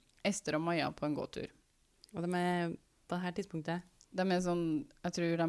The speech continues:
Speaker 1: er sju, Maja er sju, og, eh, Esther er åtte. Sean hadde vært hjemme med Billy Joe og Annie, og hun, Annie er tolv år på det tidspunktet her,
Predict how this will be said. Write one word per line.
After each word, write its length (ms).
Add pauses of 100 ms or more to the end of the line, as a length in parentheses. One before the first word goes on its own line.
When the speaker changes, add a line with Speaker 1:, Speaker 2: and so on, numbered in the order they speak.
Speaker 1:
er 80
sju, 300
Maja 300
er 40
sju, 460
og, 160
eh, 580 (200)
Esther 260
er 80
åtte. 280 (600)
Sean 320
hadde 180
vært 160
hjemme 320
med 160
Billy 240
Joe 380
og 180
Annie, 380 (640)
og 100
hun, 220
Annie 340
er 40
tolv 280
år 160
på 100
det 140
tidspunktet 400
her, 140